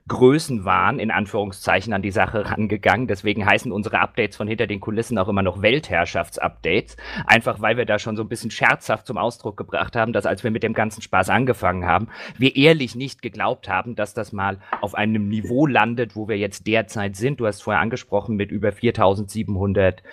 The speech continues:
ähm, Bäckern bei Patreon. Aber das war wirklich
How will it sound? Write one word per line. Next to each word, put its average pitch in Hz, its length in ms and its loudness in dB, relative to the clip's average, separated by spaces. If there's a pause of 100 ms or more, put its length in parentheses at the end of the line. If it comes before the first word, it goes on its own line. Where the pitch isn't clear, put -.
(380)
ähm, 95 320 4
Bäckern 110 380 4
bei 98 140 2
Patreon. 113 640 0 (300)
Aber 127 200 4
das 143 280 0
war 160 180 2
wirklich 151 500 0